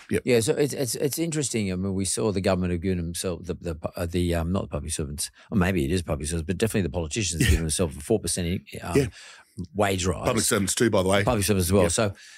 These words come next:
Speaker 2: that that, the, the public service, um, account for probably maybe fifteen percent of the total and unemploy-, uh, uh,
Speaker 1: About
Speaker 2: total employed, <laughs> unemployed,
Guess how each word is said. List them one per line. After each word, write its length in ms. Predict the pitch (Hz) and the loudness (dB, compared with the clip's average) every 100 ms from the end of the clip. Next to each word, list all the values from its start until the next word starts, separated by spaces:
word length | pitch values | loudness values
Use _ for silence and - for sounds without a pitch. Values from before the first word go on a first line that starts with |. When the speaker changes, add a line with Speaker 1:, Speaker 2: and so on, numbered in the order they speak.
| - - | -20 -14
Speaker 2:
that 380 | 117 143 165 - _ _ _ - 120 | -2 0 0 -2 _ _ _ -12 -2
that, 180 | 120 120 | 0 0
the, 220 | 120 113 | -2 0
the 120 | 117 113 | 0 2
public 260 | 165 156 | 2 2
service, 500 | - 123 107 98 - - - | 4 4 4 2 -2 -6 -6
um, 380 | 101 98 95 95 - | -2 0 0 -2 -4
account 420 | 95 95 - 107 101 | -6 -4 0 0 -2
for 480 | - 90 90 87 - _ - | -4 -4 -2 -4 -8 _ -10
probably 560 | 127 131 113 101 98 92 | -6 -4 -4 -2 -2 -2
maybe 640 | 90 92 123 127 120 107 | -4 -6 -8 -6 -6 -6
fifteen 920 | 101 - - - 135 135 131 113 113 - | -8 -12 -10 -8 -6 -6 -10 -12 -16 -12
percent 320 | 117 - 131 | -6 -4 -2
of 80 | 127 | 0
the 140 | 120 113 | 0 0
total 340 | - 123 123 | 2 2 2
and 180 | 110 107 | 2 0
unemploy-, 500 | 107 117 113 101 - | 0 -2 -2 -4 -2
uh, 40 | 123 | 0
uh, 60 | 127 | 2
Speaker 1:
About 260 | 139 131 110 | 2 0 0
Speaker 2:
total 280 | 147 143 | 2 4
employed, 520 | 139 104 127 123 165 113 | 2 4 4 4 2 -2
<laughs> 40 | |
unemployed, 500 | 98 87 92 85 85 | -4 -2 -2 0 -2